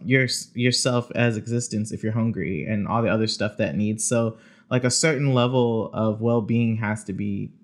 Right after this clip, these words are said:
established, and that kinda comes with where we are, um,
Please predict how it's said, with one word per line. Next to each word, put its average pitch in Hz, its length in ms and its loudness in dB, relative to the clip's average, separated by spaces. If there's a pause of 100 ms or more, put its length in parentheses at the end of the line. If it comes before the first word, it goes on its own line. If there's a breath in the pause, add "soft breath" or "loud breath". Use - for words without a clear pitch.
(120)
established, 110 680 0
and 107 160 -2
that 110 180 -2
kinda 113 200 0
comes 101 340 -4
with 104 180 -8
where 104 180 -2
we 101 140 -2
are, 107 280 -6 (580 soft breath)
um, 104 560 0